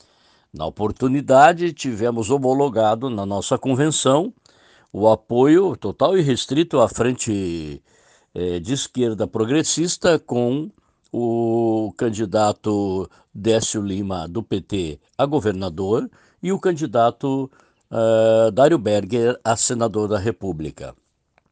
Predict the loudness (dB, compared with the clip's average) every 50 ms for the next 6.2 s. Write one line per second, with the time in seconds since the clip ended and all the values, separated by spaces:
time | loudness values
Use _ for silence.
0 | _ -20 -16 -12 -10 -10 -10 -8 -8 -6 -2 0 0 2 6 6 6 6 6 4
1 | 0 0 0 2 2 0 0 -2 -4 -6 -12 -20 -18 _ -4 0 4 6 6 4
2 | 4 2 -2 -2 0 0 0 0 0 -2 -4 -6 -10 _ _ _ _ _ _ -6
3 | -2 0 0 0 0 0 0 -2 -2 -2 -4 -4 -4 -4 0 0 0 0 0 -2
4 | -2 -2 -2 -2 0 -2 -2 -4 -4 -4 -2 -4 -4 -4 -6 -4 -4 -2 -2 -4
5 | -6 -6 -8 -10 -8 -8 -6 -4 -4 -4 -4 -6 _ -2 -2 -2 0 -2 -4 -4
6 | -4 -6 -10 -10